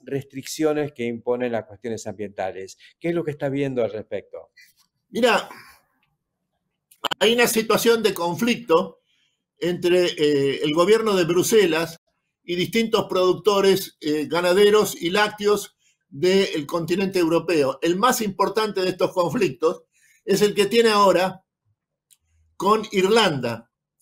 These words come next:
Speaker 2: Irlanda tiene una población ganadera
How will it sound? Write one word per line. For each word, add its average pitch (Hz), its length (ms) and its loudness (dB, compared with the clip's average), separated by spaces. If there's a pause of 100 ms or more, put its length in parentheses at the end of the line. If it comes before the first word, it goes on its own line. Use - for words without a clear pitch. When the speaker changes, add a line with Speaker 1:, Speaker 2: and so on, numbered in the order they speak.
(460)
Speaker 2:
Irlanda 240 500 2
tiene 220 200 0
una 202 220 0
población 185 540 2
ganadera 190 720 0